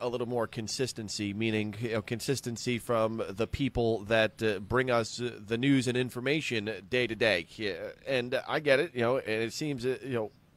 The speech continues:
as we heard during the Supreme Court hearing with, uh, you know, Amy Coney Barrett, you know, politicians saying one thing a, a few years ago, and there were some nuances that, uh, changed the game, uh,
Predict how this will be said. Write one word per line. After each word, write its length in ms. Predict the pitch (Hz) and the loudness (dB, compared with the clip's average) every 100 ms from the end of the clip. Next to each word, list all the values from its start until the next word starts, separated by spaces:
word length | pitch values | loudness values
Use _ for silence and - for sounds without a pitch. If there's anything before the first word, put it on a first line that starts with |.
| _ _ - _ _ - - - | _ _ -20 _ _ -20 -20 0
as 180 | 147 135 | 2 2
we 120 | 143 | 2
heard 200 | 131 151 | 4 4
during 200 | 143 139 | 4 4
the 60 | 127 | 2
Supreme 400 | 135 - 147 135 | -2 -2 -2 0
Court 320 | - 147 147 | 4 4 4
hearing 340 | - 131 120 117 | -2 -2 -2 0
with, 240 | 110 117 | -2 0
uh, 180 | 117 110 - - - - | 0 0 -4 -20 -18 -4
you 60 | 127 | -2
know, 80 | 127 | 0
Amy 220 | 139 131 | 0 0
Coney 300 | 123 131 123 | 2 2 2
Barrett, 380 | 123 127 113 98 - - | 2 4 4 0 -10 -4
you 60 | 123 | -2
know, 80 | |
politicians 840 | 110 139 135 - 139 135 131 123 - | 2 4 4 4 0 0 -6 -10 -10
saying 300 | - 131 123 | -4 -2 0
one 240 | 127 147 135 | 2 0 2
thing 340 | 143 135 123 | 2 2 2
a, 60 | 113 | 0
a 160 | 101 | -2
few 180 | - 196 | -4 -4
years 320 | 170 165 143 | 0 0 0
ago, 240 | 147 160 208 | 2 2 2
and 100 | 208 | 0
there 80 | |
were 80 | 135 | -2
some 160 | - 110 | -2 -2
nuances 560 | 117 113 107 120 110 - | 0 2 0 -2 -4 0
that, 300 | 110 - 117 | 0 0 -2
uh, 160 | 110 | -2
changed 520 | - - 131 120 - 113 | -2 0 0 0 -6 -6
the 80 | |
game, 420 | 101 127 127 120 | 2 4 4 2
uh, 100 | 113 | -2